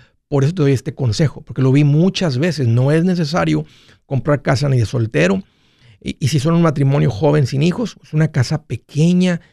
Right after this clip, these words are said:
dentro de sus posibilidades. No escuchando el banquero, no escuchando a tu papá, escuchando un consejo sabio como este. Así como lo oyes, consejo sabio.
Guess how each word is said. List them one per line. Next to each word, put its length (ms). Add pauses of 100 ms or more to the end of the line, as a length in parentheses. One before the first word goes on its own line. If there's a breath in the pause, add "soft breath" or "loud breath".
(120 soft breath)
dentro 480
de 80
sus 180
posibilidades. 920
No 280
escuchando 800
el 100
banquero, 640 (380 soft breath)
no 300
escuchando 640
a 80
tu 140
papá, 500 (380 soft breath)
escuchando 840
un 200
consejo 480
sabio 580 (360)
como 340
este. 320 (140)
Así 360
como 220
lo 100
oyes, 220
consejo 360
sabio. 300